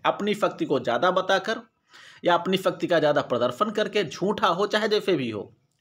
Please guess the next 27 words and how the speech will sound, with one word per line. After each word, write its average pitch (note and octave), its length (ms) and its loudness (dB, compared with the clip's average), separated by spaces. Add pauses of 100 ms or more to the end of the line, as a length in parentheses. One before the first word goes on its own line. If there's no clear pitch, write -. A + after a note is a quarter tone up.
(240)
ठीक C#3+ 140 -6
है, B3 100 2 (580)
कहीं G3 240 4
पर G#3 140 4
वो G3 320 0 (140)
विजयी F3+ 340 2
नहीं F#3+ 220 4
हो F3+ 140 4
रहे F3+ 240 4
हैं, F#3 220 4
कहीं F3+ 220 2
पर F3+ 160 2
हम E3 160 2
उनकी E3 200 2
पराजय C#3+ 400 2
की G3 140 -4
सूचना F#3+ 360 2
देकर F3+ 300 2
उनका E3+ 220 2
मनोविज्ञान F3 580 2
हतोत्साहित D#3+ 600 0
करते G#3 300 0
हैं, G3+ 120 4
मनोविज्ञान D#3 760 0
क्या D3+ 180 0
बोलते D3+ 280 0
हैं, D#3+ 260 0